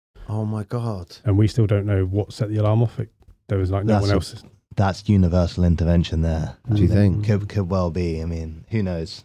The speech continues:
Speaker 3: But
Speaker 1: So what? You were passed out, and she came into.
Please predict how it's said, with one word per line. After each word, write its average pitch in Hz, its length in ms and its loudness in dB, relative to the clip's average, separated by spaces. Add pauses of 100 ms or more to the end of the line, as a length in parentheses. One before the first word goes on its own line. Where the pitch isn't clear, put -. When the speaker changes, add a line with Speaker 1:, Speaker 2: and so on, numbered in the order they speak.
(140)
Speaker 3:
But 80 300 -8 (400)
Speaker 1:
So 107 460 2
what? 113 240 2
You 107 180 4
were 107 100 4
passed 107 460 0
out, 101 220 4
and 80 100 -2
she 95 160 0
came 98 240 4
into. 92 440 2